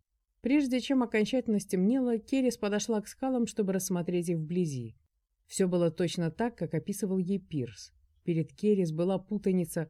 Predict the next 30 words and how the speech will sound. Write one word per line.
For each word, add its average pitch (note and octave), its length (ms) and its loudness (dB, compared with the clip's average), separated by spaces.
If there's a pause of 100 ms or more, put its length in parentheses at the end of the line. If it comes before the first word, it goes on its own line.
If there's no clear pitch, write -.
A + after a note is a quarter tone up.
(120)
арок, F#3+ 480 -2
колонн, F3+ 540 0
перемычек, F3+ 720 0
коридоров F3 600 0
и G#3 60 -2
провалов. G3+ 600 -2 (480)
Всё - 200 2
это B3+ 160 4
было A3+ 220 4
голубым G3+ 640 2
и G3+ 80 2
упругим, F#3 520 2
как E3+ 220 -6
резина. C#3 560 -2 (380)
Ни G#3+ 300 6
в C#4 100 2
одном A3 340 4
месте F#3+ 460 2
не F3 160 2
было E3+ 240 2
ни E3+ 180 2
прямого D#3+ 480 2
прохода, G#3+ 720 0 (180)
ни B3+ 160 6
большой A#3+ 420 6
пещеры, D3 720 -2 (140)
просто F#3+ 500 0
тесный E3+ 440 -2
лабиринт. C#3+ 600 -2 (340)
Ниши, F#3+ 600 0